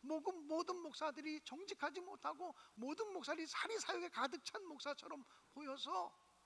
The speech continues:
목사들을 얼마나 비판했는지 몰라요. 저는요,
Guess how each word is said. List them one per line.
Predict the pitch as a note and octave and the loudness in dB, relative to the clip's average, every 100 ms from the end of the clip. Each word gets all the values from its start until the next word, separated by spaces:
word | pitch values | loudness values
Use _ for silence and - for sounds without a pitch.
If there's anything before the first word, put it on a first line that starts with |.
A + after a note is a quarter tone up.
| - - - - - - | -20 -20 -20 -20 -20 -14
목사들을 | A#3 C#4 C#4+ A#3 D#4+ D#4+ | -8 0 0 0 -4 -2
얼마나 | B3 C#4+ C4 A#3+ A#3+ A#3+ A#3+ | -2 -2 -2 -4 -2 0 0
비판했는지 | - A#3 G#3+ A#3+ G3 F#3+ E3 | -4 -6 -4 -4 -8 -12 -14
몰라요. | E3+ C3+ - - - - - - - - - - - - - - - - - - - - - - - - - | -16 -20 -20 -20 -20 -20 -20 -20 -20 -20 -20 -20 -20 -20 -20 -20 -20 -20 -20 -20 -20 -20 -20 -20 -20 -20 -12
저는요, | G3 A#3+ D4 F#3 A#3 | -4 -2 0 -2 -6